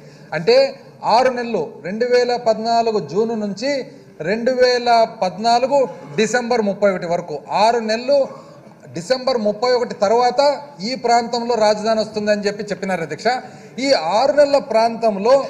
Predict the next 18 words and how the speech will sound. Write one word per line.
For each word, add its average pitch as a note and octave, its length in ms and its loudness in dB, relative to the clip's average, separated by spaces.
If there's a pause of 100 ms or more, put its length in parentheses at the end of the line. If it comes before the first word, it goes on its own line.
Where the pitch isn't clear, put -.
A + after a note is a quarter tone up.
(240)
ఏం A#3+ 280 0
చేసినారని G#3+ 500 -2
చూసినట్లయితే F#3 480 -6
అధ్యక్ష, E3 300 -4 (500)
అసలు A#3 440 2 (280)
దాదాపు G#3+ 680 4 (920)
గుంటూరు A#3 280 2
జిల్లా, B3+ 360 2
కృష్ణా A#3+ 440 -2
జిల్లా A3+ 280 2
కలిసి G3 340 -2
అధ్యక్ష G3 280 -4 (580)
నాలుగు A3+ 440 0
వేల B3 300 2
డెబ్బై G3 440 0
ఎకరాలు A#3 520 -2 (140)
తేలింది G3+ 320 -2
అధ్యక్ష. B2 260 -14